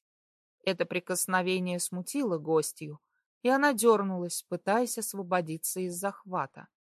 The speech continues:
К огромному разочарованию ей это удалось, и молодой человек отступил на шаг назад. «Это была проверка», глубоким обволакивающим голосом произнес он.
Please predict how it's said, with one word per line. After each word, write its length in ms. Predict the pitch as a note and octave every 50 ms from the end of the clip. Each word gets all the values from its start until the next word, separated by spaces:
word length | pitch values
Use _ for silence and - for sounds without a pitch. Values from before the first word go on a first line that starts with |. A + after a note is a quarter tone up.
| _ _ _ _ _ _ _ _ _ _
К 80 | - A3
огромному 560 | G#3+ G3 A#3+ D4 D#4 C#4+ C4+ C4+ C4 B3+ B3+
разочарованию 1080 | B3+ A#3 A3+ B3 A#3+ - C4+ C4 C4+ C4+ B3+ D4 D4 D4 C#4 C4+ C4 B3+ B3 A#3+ A#3+
ей 420 | A3+ G#3+ A3+ B3 C4 C4+ C4 A#3+ - -
это 380 | - G3+ G3+ G#3+ G#3+ G#3+ - G3
удалось, 800 | F#3 F#3 E3+ E3 D#3 D#3 D3+ D3+ D3+ D3 D3 D3 - - - - _ _ _ _ _ _ _ _ _ _
и 60 | - B3+
молодой 440 | A#3 A3 G3+ G3 F#3+ F3 F3+ E3+
человек 600 | - - - D#3 D3+ D3 D3+ D#3+ A3 C4+ C4+ -
отступил 720 | A3+ G#3+ - - - - D3+ C#3+ - _ F3 G3 A3+ B3+ B3
на 180 | A#3 A3+ A3
шаг 360 | G#3 - - E3+ D#3+ D#3+ - -
назад. 460 | E3 D#3+ E3 D3+ C#3+ C#3 C3+ C3+ - _ _ _ _ _ _ _ _ _ _ _ _ _ _ _ _ _ _ _ _ _ _ _ _
«Это 600 | F3+ F3 D3+ - - E3 E3 F3 F3+ F#3 F#3 F3 _
была 400 | E3 D3 D#3 D3 C3+ C3 C3+ C3+
проверка», 760 | - D3+ D#3 D#3+ D#3 F#3+ A3 A#3+ A#3+ - - - F3+ - - _ _ _ _ _ _ _ _ _ _ _ _ _ _ _ _ -
глубоким 680 | F#3 G#3+ G#3+ G#3 F3+ D#3+ E3+ F#3 G3+ G3+ - F3+ E3+
обволакивающим 1040 | E3 D#3+ D#3 E3 E3 E3 E3 E3+ F3+ F3 - E3 D3+ D#3 D3 C#3+ - - C#3+ C#3+ C#3
голосом 540 | B2+ D#3 G3 A#3 A#3+ A#3+ - - - A#3+ A#3
произнес 640 | - - G#3+ G3+ F3+ E3 E3+ E3 D#3+ D#3+ - - -
он. 360 | - F#3+ D3 D3 C#3+ C3+ C#3